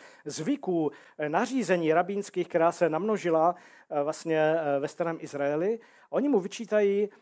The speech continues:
že, že buď, eh, se stýká s lidmi, se kterými nebylo zvykem se stýkávat,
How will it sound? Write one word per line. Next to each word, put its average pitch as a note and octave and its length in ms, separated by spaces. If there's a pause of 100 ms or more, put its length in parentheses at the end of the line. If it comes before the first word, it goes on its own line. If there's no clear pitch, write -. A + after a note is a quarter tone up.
(180)
že, E3 460
že D#3 320
buď, G3 300
eh, F3 80 (600)
se E3 160
stýká G#3 320
s D#3 80
lidmi, E3 300
se D#3+ 100
kterými D3+ 600
nebylo F3 560
zvykem D3+ 380
se D3 140
stýkávat, C#3 720